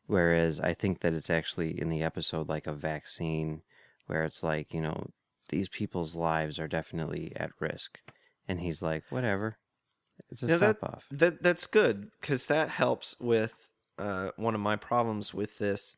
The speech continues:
Speaker 2: being that the same guy is on the same ship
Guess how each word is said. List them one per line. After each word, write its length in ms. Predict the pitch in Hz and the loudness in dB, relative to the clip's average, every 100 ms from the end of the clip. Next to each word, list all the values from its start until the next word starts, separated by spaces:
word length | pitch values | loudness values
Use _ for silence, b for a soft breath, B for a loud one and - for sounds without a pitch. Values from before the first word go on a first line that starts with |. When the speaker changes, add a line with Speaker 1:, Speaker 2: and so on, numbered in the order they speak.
| 110 | -8
Speaker 2:
being 400 | 104 107 101 98 | -4 -2 -2 -4
that 220 | 95 92 - b b b b b b _ - | -4 -4 -8 b b b b b b _ -2
the 120 | 123 | 2
same 500 | - - 135 160 165 | 4 4 4 2 4
guy 560 | 147 127 123 117 123 - | 4 6 4 2 -2 -6
is 140 | 107 | -2
on 180 | 113 104 | 0 0
the 60 | 101 | 0
same 460 | - 117 123 131 | 0 2 2 2
ship 480 | 123 - 117 104 - | 0 0 4 2 2